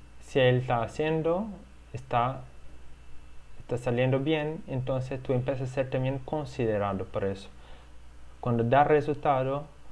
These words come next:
todos empiezan a decir, a te considerar. Están respetando. Entonces la consideración que tien-, que tengan por ti es muy importante. Cuando todos perciben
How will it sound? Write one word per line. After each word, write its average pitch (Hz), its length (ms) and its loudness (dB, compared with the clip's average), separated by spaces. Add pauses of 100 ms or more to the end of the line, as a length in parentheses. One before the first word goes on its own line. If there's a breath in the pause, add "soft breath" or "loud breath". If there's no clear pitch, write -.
(100)
todos 131 320 6
empiezan 127 500 0
a 123 40 -2
decir, 117 420 0 (640)
a 120 100 -2
te - 200 0
considerar. 98 720 2 (1700 loud breath)
Están 120 380 -2
respetando. 95 920 -2 (2250)
Entonces - 280 -6
la 110 140 2
consideración 117 640 2
que 131 120 0
tien-, 135 540 -2
que 120 120 -6
tengan 127 400 2
por 113 220 -2
ti 143 380 0
es 117 160 -4
muy 127 120 2
importante. 110 580 -2 (640 loud breath)
Cuando 120 380 4
todos 147 320 2
perciben 123 680 2